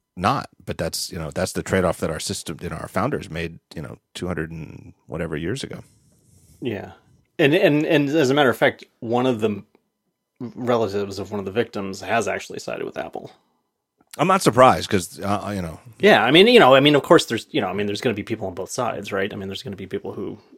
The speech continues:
Speaker 2: who, uh, desperately want Apple to unlock the phone, and then there's gonna be people who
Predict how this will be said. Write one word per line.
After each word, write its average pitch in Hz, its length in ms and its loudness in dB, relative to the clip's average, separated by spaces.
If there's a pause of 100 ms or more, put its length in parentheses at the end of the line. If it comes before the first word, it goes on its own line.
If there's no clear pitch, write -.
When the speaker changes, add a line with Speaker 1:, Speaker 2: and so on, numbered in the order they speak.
(120)
Speaker 2:
who, 101 640 -12 (340)
uh, - 60 -10 (240)
desperately 107 460 -4
want 101 220 -6
Apple 92 240 -8
to - 120 -18
unlock 95 280 -12
the - 80 -14
phone, 190 260 2
and 131 120 0
then 117 60 -2
there's 107 120 -6
gonna 104 120 -8
be 98 80 -10
people 101 180 -6
who 104 220 -10